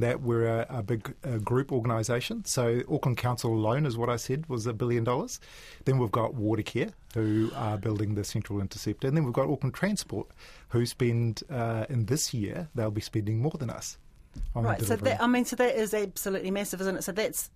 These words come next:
Speaker 2: not counting the C C Os, which
Speaker 1: That's not
Speaker 2: do
Speaker 1: counting
Speaker 2: all
Speaker 1: the
Speaker 2: the heavy
Speaker 1: C C Os.
Speaker 2: lifting, really.
Speaker 1: So I did have a look at the numbers, and it's gonna be over three billion dollars in this financial year across the group.
Speaker 2: When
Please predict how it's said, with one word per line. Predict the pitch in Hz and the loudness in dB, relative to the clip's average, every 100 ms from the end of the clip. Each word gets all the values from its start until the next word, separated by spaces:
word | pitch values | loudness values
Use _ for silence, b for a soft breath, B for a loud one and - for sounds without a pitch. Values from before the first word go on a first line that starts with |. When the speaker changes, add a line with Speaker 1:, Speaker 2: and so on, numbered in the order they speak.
| - | -14
Speaker 2:
not | 196 208 - | -6 -4 -4
counting | - 185 185 | -2 0 0
the | 175 | -2
C | 185 | -4
C | 180 170 | -4 -2
Os, | 190 202 117 - | 0 0 -2 -4
which | 127 127 - | 0 0 2
Speaker 1:
That's | |
not | 117 | 4
Speaker 2:
do | 214 | 6
Speaker 1:
counting | 147 - | 6 6
Speaker 2:
all | 131 | 4
Speaker 1:
the | |
Speaker 2:
the | - | 4
heavy | - - | 2 2
Speaker 1:
C | 160 | 0
C | |
Os. | - - | -2 -2
Speaker 2:
lifting, | - - 165 | -4 -4 -4
really. | 202 143 - 156 B B | -4 -4 -8 -10 B B
Speaker 1:
So | - - 120 117 120 | -6 0 2 4 4
I | 120 | 6
did | 160 | 6
have | 151 147 | 6 6
a | |
look | 147 147 | 4 4
at | |
the | 127 | 2
numbers, | 123 127 127 117 98 | 2 2 4 2 2
and | 107 | 0
it's | 107 | 0
gonna | - 110 | 0 2
be | 113 | 2
over | 113 110 | 2 0
three | - 123 113 | -2 0 0
billion | 95 113 107 101 | 0 2 2 2
dollars | 104 104 92 | 0 -2 -2
in | 98 | -4
this | 98 | -4
financial | - 107 101 98 104 | -4 -4 -4 -4 -4
year | 98 98 - | -2 -2 -4
across | 107 - 104 | -6 -8 -10
the | - | -12
group. | 113 98 - - - - - | -10 -12 -14 -20 -20 -14 -2
Speaker 2:
When | 247 240 | 2 2